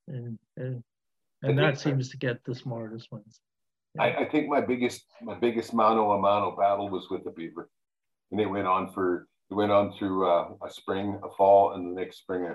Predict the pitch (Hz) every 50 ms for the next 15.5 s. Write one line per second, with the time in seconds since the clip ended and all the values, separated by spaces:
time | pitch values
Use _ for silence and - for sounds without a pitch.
0 | - - 87 85 87 90 90 87 85 87 82 85 82 - - - - 95 90 90
1 | 87 - - - 151 135 139 - - _ _ _ _ _ _ _ - - 151 -
2 | _ _ _ _ _ _ _ _ _ - - - 156 175 190 190 190 - 170 180
3 | 214 262 240 127 107 104 107 127 135 - - 180 160 147 - 170 - 135 123 -
4 | - 147 127 117 - - 127 123 165 233 - - 113 113 117 110 110 - 101 117
5 | 143 165 165 - 143 120 - 170 117 - - - - _ _ _ _ _ _ _
6 | _ - 233 233 226 233 233 - - _ _ 269 - 254 - 359 - - 220 175
7 | 190 - - - - 165 160 165 175 - - - 104 110 131 156 175 180 180 165
8 | 147 - 113 101 - 135 151 165 - - 180 170 175 170 165 170 139 123 117 -
9 | - _ _ _ _ _ _ _ _ _ - 143 127 123 139 151 151 135 127 139
10 | 123 - 147 143 147 - - - - - _ _ - - 151 151 - - - -
11 | - 120 117 117 117 - - 139 135 - - - 143 - - 143 147 151 165 175
12 | 214 277 277 - _ _ _ _ _ - - 110 107 107 104 104 104 - 147 139
13 | - - - 127 - - 165 170 170 - - 175 165 160 165 175 185 - - -
14 | - 180 - - - - - 123 165 170 175 170 170 - 170 147 - - 156 147
15 | 147 151 147 139 135 135 139 135 123 120